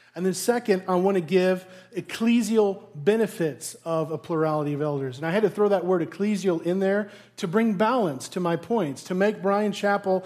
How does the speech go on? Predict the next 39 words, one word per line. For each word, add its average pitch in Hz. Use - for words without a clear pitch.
happy. 196
And 156
the 156
Preaching 233
Lab 165
guys 165
will 175
know 185
what 180
I'm 165
talking 180
about 135
there. 113
So -
we've 185
got 190
the 170
biblical 226
evidence 220
of 180
a 185
plurality 180
of 165
elders, 170
and 170
then 175
we 180
have 180
the 175
ecclesial 208
benefits 170
of 147
a 143
plurality 139
of 131
elders. 123
Nice 190
and 175
uniform, 160